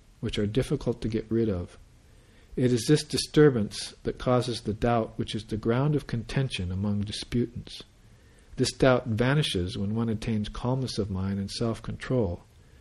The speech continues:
and after that, all dispute is at an end. So this warring of opinions back and forth, you see, takes them away from the real point.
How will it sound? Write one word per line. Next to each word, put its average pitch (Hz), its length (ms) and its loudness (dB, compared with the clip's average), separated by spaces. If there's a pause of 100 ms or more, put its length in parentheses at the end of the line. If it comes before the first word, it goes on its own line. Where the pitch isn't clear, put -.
(340)
and - 180 -4 (100)
after 131 400 4
that, 101 400 0
all 113 160 2
dispute 107 480 -2
is 98 120 -4
at 98 140 -2
an 95 120 -2
end. 95 340 -4 (1600)
So 104 440 4 (760)
this 117 240 4
warring 117 480 6
of 104 80 2
opinions 104 800 -2 (400)
back 107 220 -6
and 107 140 -6
forth, 110 440 0
you 123 60 -10
see, 95 340 -2 (440)
takes 120 300 0
them 104 160 -2
away 101 260 -2
from 101 220 -6
the 92 120 -2
real 101 280 2
point. 92 420 -6